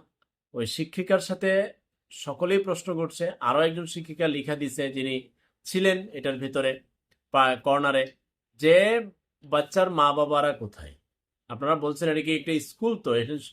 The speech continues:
লিপিবদ্ধ করা আছে, অফলাইন, অনলাইন, আপনার, আহ, সবভাবে লিপিবদ্ধ আছে কতজন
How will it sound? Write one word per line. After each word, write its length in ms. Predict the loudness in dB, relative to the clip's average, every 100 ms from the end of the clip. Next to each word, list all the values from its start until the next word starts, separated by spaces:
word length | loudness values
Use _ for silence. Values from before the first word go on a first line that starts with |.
| _ _ _ _ _ _ -6
লিপিবদ্ধ 640 | -2 0 0 0 2 2
করা 260 | 4 4 4
আছে, 480 | 2 -4 -8 -10 _ _ _ _ _ _ -6
অফলাইন, 520 | -4 -2 2 2 2
অনলাইন, 560 | 0 0 2 2 0 -6 _ _ _ _ _ -6
আপনার, 460 | -4 0 2 2 0 -8 -4
আহ, 220 | -4 -4 -12 _ _ _ _ _ _ _ _
সবভাবে 520 | -8 2 4 6 4 4
লিপিবদ্ধ 480 | 0 -2 -2 2
আছে 260 | 2 2 -2
কতজন 400 | -2 -2 -2 -2